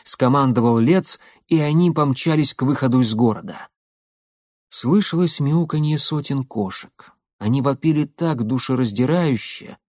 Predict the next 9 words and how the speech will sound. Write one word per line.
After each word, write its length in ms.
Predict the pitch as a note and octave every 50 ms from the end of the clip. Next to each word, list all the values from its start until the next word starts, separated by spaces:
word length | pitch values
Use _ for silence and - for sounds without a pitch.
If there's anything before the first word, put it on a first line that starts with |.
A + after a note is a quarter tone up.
| _ _ _
что 280 | - - - - C3+
Лец 280 | C3+ D3+ E3 D#3+ - -
не 120 | C#3+ D3
удержался 760 | D3 C#3+ B2 C3 C3+ B2 A2+ A2+ D3+ F3+ F3 E3 - - - D#3+
и 220 | - - D#3 D#3+
вновь 420 | C3 C3+ C#3 D3+ E3+ F3 D#3+ -
посмотрел 640 | - C#3+ D3 - - C#3+ C3+ C3+ - C#3 C#3+ C#3+ C3+
назад. 520 | C3 C3 C3 A2+ G#2 A2 G#2+ F#2+ - - _ _ _ _ _ _ _ _ _ _ _ _ -
Молокошки 880 | G#2 G#2+ A2 A2+ A2+ G#2+ - - D3 D#3 C#3 - - - G#2 F#2+ -